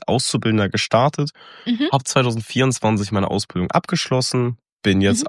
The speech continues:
Speaker 1: aktuell ein trialer Student und bin so gesehen, ja, aktuell als Werkstudent eingesetzt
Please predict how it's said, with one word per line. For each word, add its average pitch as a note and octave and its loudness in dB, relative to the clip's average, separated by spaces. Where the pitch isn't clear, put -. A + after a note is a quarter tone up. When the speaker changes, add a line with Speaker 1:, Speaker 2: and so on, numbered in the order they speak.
Speaker 1:
aktuell F#2+ 0
ein F2+ -2
trialer F#2+ -2
Student B2 -2
und G#2 2
bin G#2 4
so G2 2
gesehen, G2 2
ja, A2 2
aktuell G2 -2
als F#2+ -2
Werkstudent B2 -2
eingesetzt G#2+ -2